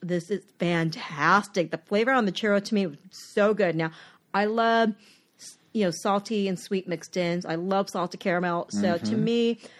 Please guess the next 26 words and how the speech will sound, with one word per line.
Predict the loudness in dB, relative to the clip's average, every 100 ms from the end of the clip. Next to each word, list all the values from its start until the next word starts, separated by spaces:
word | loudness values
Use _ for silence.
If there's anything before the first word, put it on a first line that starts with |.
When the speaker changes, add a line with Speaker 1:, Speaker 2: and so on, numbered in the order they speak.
| -12
Speaker 1:
the | -8
salted | -4 -2 -2 -2
cinnamon | -4 -2 0 0
sugar | -2 -2 0 0
was | -2 -6 -8 _
such | -4 -2 2
a |
nice | 2 4 2 0
contrast. | -2 -4 -4 -2 -2 -2 -6 -20 -20 _
But | -2
then | 0
as | -2 -4
soon | -2
as | -2 0
I | -2
dipped | 0 0 0 2
it | 0 0 -8 _
into | -4 0
the | 0
Mexican | -2 -2 -2 0
dipping | -2 -2
sauce, | -2 0 -2 0
I | 0
was | 0
like, | 0
"Nope, | 4 4 4